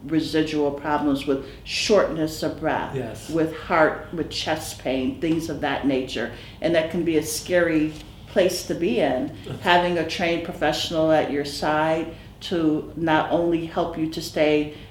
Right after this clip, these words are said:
Speaker 1: adherent to your treatment plan, only, not only adherent to the recommendations, but be a liaison for you between your medical provider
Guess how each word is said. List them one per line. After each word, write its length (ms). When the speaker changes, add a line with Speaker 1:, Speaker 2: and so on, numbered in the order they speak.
Speaker 1:
adherent 720
to 140
your 160
treatment 500
plan, 480
only, 260
not 240
only 300
adherent 560
to 480
the 300
recommendations, 1080
but 240
be 220
a 120
liaison 960
for 160
you 480
between 440
your 480
medical 480
provider 760